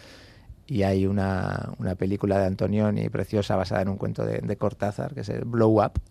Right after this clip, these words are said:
en la que se reproduce esta, esta escena, ¿no? De dos personas jugando a tenis sin red y creo que, que sin ni siquiera pelota en ese caso. Eh, y en euskera hay una, hay una distinción muy clara entre jokatu y jolastu, ¿no?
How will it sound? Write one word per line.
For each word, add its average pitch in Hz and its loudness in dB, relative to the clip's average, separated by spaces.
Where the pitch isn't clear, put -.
en 107 -4
la 101 0
que 98 0
se 107 0
reproduce 107 2
esta, 107 0
esta 107 -4
escena, - -6
¿no? 127 -6
De 95 0
dos 104 2
personas 104 -4
jugando 104 0
a 107 0
tenis 123 -6
sin 98 -2
red 110 -2
y 117 -6
creo 120 -2
que, 107 -4
que 104 -6
sin 101 -6
ni 92 -6
siquiera 101 -4
pelota 95 -4
en 101 -8
ese 101 -8
caso. 98 -10
Eh, 110 0
y 101 0
en 104 0
euskera 117 0
hay 120 4
una, 107 0
hay 110 -2
una 107 -2
distinción 107 -6
muy 110 -2
clara 113 0
entre 90 -4
jokatu 117 0
y 110 -2
jolastu, 101 -2
¿no? - -6